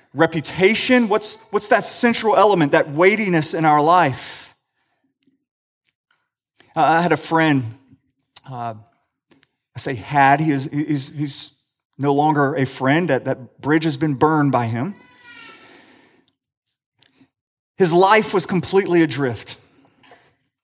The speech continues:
Uh, he is, was in and out of jobs. Um, he was in and out of drinking a lot. He was, uh, always confrontational. His, his life was just, it was a wreck in every way.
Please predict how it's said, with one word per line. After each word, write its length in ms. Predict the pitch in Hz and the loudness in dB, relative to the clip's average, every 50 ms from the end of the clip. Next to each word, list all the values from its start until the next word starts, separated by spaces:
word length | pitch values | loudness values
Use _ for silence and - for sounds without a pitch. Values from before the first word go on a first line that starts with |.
| _ - - - | _ -20 -20 -14
Uh, 340 | 135 127 117 113 110 101 95 - _ _ _ _ _ _ _ _ | -12 -10 -10 -10 -10 -14 -16 -20 _ _ _ _ _ _ _ _
he 240 | _ - 151 160 156 | _ -2 0 2 2
is, 440 | 143 139 131 117 - - - - - | 2 2 0 -2 -6 -10 -12 -14 -12
was 180 | 131 135 120 139 | -10 -10 -8 -4
in 180 | 165 160 160 165 | -2 0 0 2
and 100 | 156 151 | 2 2
out 140 | 147 143 | 2 2
of 80 | 139 117 | 0 -2
jobs. 760 | 110 147 139 139 139 139 156 160 151 - - - - - - _ _ _ _ _ _ _ _ _ _ _ _ _ _ _ - | 0 0 2 4 4 4 2 0 -2 -10 -8 -8 -10 -12 -14 _ _ _ _ _ _ _ _ _ _ _ _ _ _ _ -18
Um, 380 | 117 117 117 117 107 107 104 107 131 - _ _ _ _ _ _ _ _ - - - | -12 -8 -6 -6 -6 -6 -8 -14 -20 -20 _ _ _ _ _ _ _ _ -20 -16 -8
he 140 | 135 135 131 | -6 -4 -2
was 360 | 123 123 120 117 110 - - | -2 0 0 -2 -2 -4 -4
in 180 | - 147 143 151 | -2 0 2 2
and 100 | 147 143 | 4 2
out 120 | 139 131 | 2 2
of 80 | 123 110 | 0 -4
drinking 500 | 104 117 123 139 139 139 151 143 143 147 | -4 -4 0 0 0 0 0 -2 -2 -2
a 160 | - 127 120 | -2 -2 -2
lot. 440 | 117 117 120 127 135 139 - - - _ _ _ _ _ _ _ _ _ _ _ _ _ _ _ _ | 0 2 2 2 0 -2 -6 -14 -20 _ _ _ _ _ _ _ _ _ _ _ _ _ _ _ _
He 180 | _ - 131 131 | _ -6 -4 -2
was, 460 | 127 127 127 120 113 104 - - - | -2 0 0 -2 -2 -4 -6 -6 -4
uh, 280 | 143 127 120 117 110 104 95 - - _ _ - | -4 -2 -2 -2 -4 -4 -6 -10 -18 _ _ -6
always 360 | - 151 151 147 151 139 - | -2 0 2 2 2 0 -2
confrontational. 1040 | - - - 139 139 135 - 135 123 - 143 127 127 120 - - 139 127 127 127 123 | -4 -2 0 0 0 0 -2 -6 -4 -2 0 0 0 -2 -2 -4 -4 -4 -4 -4 -4
His, 140 | 127 120 117 | -6 -6 -6
his 200 | 131 135 117 139 | -6 -6 -4 0
life 240 | 147 147 151 147 - | 0 0 0 0 -4
was 100 | 147 - | -6 -6
just, 320 | 135 120 - - - _ _ _ - | -6 -6 -8 -10 -12 _ _ _ -18
it 80 | 165 160 | -14 -10
was 160 | 180 160 160 | -8 -4 -4
a 40 | 147 | -4
wreck 440 | 120 113 120 127 117 110 110 - | -4 -2 0 2 2 2 0 -4
in 140 | - 135 131 | -6 -4 -2
every 240 | 123 131 127 147 139 | -2 0 0 0 -2
way. 360 | 120 113 107 104 107 107 107 | -2 -4 -6 -6 -8 -10 -12